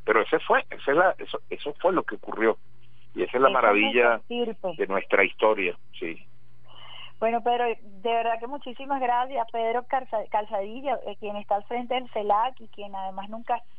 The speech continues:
Speaker 2: ha dejado de estar en el Centro de Estudios Simón Bolívar, porque es fundador, es padre,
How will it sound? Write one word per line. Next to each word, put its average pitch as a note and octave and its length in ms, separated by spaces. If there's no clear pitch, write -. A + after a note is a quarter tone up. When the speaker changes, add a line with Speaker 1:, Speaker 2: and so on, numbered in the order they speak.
Speaker 2:
ha G#3+ 200
dejado A3+ 260
de A#3+ 60
estar - 320
en A#3+ 120
el A3+ 140
Centro G#3+ 340
de G#3+ 80
Estudios G#3 360
Simón G3 260
Bolívar, G#3+ 380
porque G3 160
es F#3+ 80
fundador, G3+ 560
es G3+ 160
padre, G#3 400